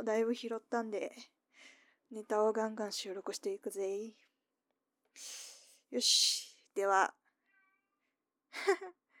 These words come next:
まだ泣いてるな。これ聞こえたらすごいんですけどね。うん。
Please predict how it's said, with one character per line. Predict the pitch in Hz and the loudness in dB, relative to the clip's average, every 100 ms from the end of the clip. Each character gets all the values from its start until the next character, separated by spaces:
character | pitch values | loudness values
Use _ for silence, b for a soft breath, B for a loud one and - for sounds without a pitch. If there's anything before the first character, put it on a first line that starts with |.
| _ _ | _ _
ま | 208 262 | -2 0
だ | 285 170 | 0 -6
泣 | 190 196 | -6 -6
い | |
て | 208 | -6
る | 208 196 | -6 -6
な。 | 190 175 170 - | -6 -8 -10 -12
こ | |
れ | 202 | -12
聞 | - | -8
こ | - 277 | -2 -2
え | |
た | 311 | -2
ら | 320 | -4
す | 220 | -4
ご | 233 | -4
い | 269 | -4
ん | |
で | 180 | -6
す | - | -14
け | 170 | -14
ど | 175 | -14
ね。 | 185 _ _ _ _ _ _ _ _ _ _ _ _ _ _ _ _ _ _ _ _ _ _ | -16 _ _ _ _ _ _ _ _ _ _ _ _ _ _ _ _ _ _ _ _ _ _
う | - | -14
ん。 | 196 185 175 | -14 -14 -20